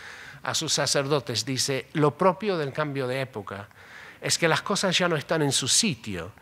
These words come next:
Lo que nos parecía normal de la familia,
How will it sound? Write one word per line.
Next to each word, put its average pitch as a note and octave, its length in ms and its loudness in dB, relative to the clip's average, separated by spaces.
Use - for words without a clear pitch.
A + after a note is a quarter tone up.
Lo F#3 260 8
que G#3+ 120 2
nos F#3+ 180 2
parecía G3 560 0
normal D3 680 0
de C3 80 -6
la C3 140 -2
familia, C#3+ 680 0